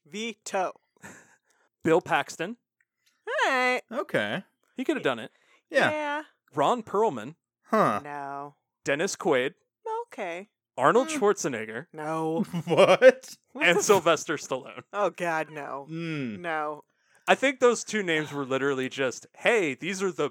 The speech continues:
Speaker 2: biggest movie stars in nineteen eighty-eight. Should we
Speaker 3: Yeah.
Speaker 2: maybe pass
Speaker 1: That's,
Speaker 2: the script by
Speaker 1: they,
Speaker 2: them?"
Speaker 1: they do, they do big, beefy movies. Yeah, no.
Speaker 2: Yeah,
Speaker 3: Mm.
Speaker 2: that was a studio like, "Oh, let's throw this one out there." Uh, David, I don't know if you have anybody different. I'm going with Kurt Russell.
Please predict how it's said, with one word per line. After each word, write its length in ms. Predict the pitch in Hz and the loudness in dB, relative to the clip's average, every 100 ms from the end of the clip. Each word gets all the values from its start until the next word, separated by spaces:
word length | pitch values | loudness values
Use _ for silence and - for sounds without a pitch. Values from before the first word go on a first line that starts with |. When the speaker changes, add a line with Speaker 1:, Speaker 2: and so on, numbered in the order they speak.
| - | -6
Speaker 2:
biggest 380 | 123 120 139 - | -10 -6 -8 -6
movie 260 | 143 180 170 | -6 -4 -4
stars 380 | - 143 123 147 | -4 -2 -2 -6
in 100 | 143 | -6
nineteen 380 | 147 131 151 143 | -6 -6 -10 -4
eighty-eight. 560 | 143 143 127 180 - | -2 -2 0 0 -2
Should 240 | - 127 113 | -10 -10 -6
we 80 | |
Speaker 3:
Yeah. 140 | 123 - | 0 0
Speaker 2:
maybe 320 | 120 120 139 | 0 -4 -4
pass 180 | 156 - | -4 -2
Speaker 1:
That's, 140 | - - | -2 -2
Speaker 2:
the 160 | 170 | -6
script 380 | - 156 196 - | -6 -6 -6 4
by 160 | 233 302 | 6 8
Speaker 1:
they, 80 | |
Speaker 2:
them?" 180 | 311 330 - - | 6 2 -4 -4
Speaker 1:
they 180 | 220 240 | 2 2
do, 320 | 285 285 254 208 - | 2 -2 -2 -6 0
they 200 | 240 294 | 0 2
do 200 | 269 269 | -2 -6
big, 500 | 208 214 214 190 165 | -4 0 0 -2 -12
beefy 400 | 196 196 196 190 | -12 -10 -8 -8
movies. 540 | 175 180 196 240 247 208 | -6 -6 -6 -6 -6 -6
Yeah, 200 | 175 - 147 | -8 -10 -14
no. 280 | 147 - - _ | -16 -16 -20 _
Speaker 2:
Yeah, 120 | 131 | -10
Speaker 3:
Mm. 160 | 151 135 | -6 2
Speaker 2:
that 140 | 185 | 4
was 120 | 185 | 4
a 60 | 170 | 2
studio 480 | - 180 160 156 139 | 0 4 6 6 4
like, 260 | 123 123 - | 0 -4 0
"Oh, 280 | 262 320 175 | 4 6 6
let's 200 | 143 180 | 2 -2
throw 160 | - 208 | 0 2
this 240 | 208 339 | 2 0
one 120 | - 127 | -2 -4
out 200 | 113 - | -8 -10
there." 260 | - 107 - _ - | -12 -14 -18 _ -20
Uh, 60 | 123 | -20
David, 340 | 143 196 202 202 | -2 2 2 2
I 120 | 180 | 2
don't 140 | 190 | 2
know 80 | 180 | 2
if 120 | 170 | -2
you 60 | 175 | 0
have 140 | 160 | 0
anybody 260 | 160 151 139 | 0 -4 -4
different. 380 | 135 131 135 123 | -6 -6 -6 -4
I'm 200 | 143 165 | -2 0
going 260 | 165 143 127 | 0 -2 -4
with 140 | 123 | -10
Kurt 220 | - 131 104 | -8 -8 -8
Russell. 340 | 87 - 87 | -14 -14 -20